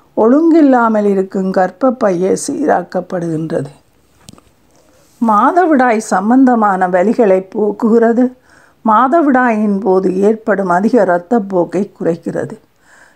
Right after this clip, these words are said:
இப்பயிற்சியினால் உடலும்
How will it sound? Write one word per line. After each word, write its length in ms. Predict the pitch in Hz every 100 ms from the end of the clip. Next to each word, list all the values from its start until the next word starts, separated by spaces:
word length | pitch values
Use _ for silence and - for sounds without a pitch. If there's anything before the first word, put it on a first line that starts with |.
| _
இப்பயிற்சியினால் 1120 | 220 214 226 214 247 254 - 240 208 196 202 - _ _ _ -
உடலும் 640 | 220 226 294 196 190